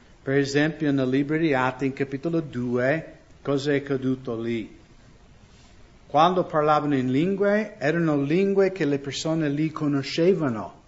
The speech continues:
Ricordate? Hanno detto: "Ma com'è possibile? Questi sono pescatori della Galilea. Sono persone che neanche frequ-, non sanno neanche parlare ebraico bene.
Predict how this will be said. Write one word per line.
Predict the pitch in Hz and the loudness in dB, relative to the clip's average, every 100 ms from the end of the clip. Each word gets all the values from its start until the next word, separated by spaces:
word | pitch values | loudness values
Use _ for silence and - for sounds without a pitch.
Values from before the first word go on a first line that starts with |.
| - - - - - | -20 -20 -20 -20 -14
Ricordate? | 117 107 131 123 151 175 175 143 175 - - - - - | -10 -2 -2 2 2 2 0 -4 -4 -10 -20 -20 -20 -6
Hanno | 147 | -2
detto: | 165 170 | 0 0
"Ma | 170 | 0
com'è | 170 233 277 | 2 4 4
possibile? | 240 214 - 202 135 117 | 2 0 0 0 0 4
Questi | 202 208 214 | 2 2 -2
sono | - 160 135 | 2 2 2
pescatori | - 170 - 165 170 170 180 | 4 4 4 0 6 6 6
della | 156 143 127 | 6 4 6
Galilea. | 135 135 135 120 127 147 113 - - - - | 6 6 4 4 4 4 2 -6 -18 -20 -8
Sono | - 190 208 | 2 4 6
persone | 208 220 226 | 4 4 4
che | 220 180 | 4 4
neanche | 175 202 208 208 | 4 2 0 -2
frequ-, | 190 202 185 - - | -2 0 -2 -6 0
non | 202 | 2
sanno | 233 240 226 | 6 6 6
neanche | 190 208 226 214 | 6 4 4 -2
parlare | 185 175 170 160 | 0 2 4 2
ebraico | 135 139 175 196 - 123 | 2 4 6 6 6 0
bene. | 110 104 98 85 | 0 -4 -6 -10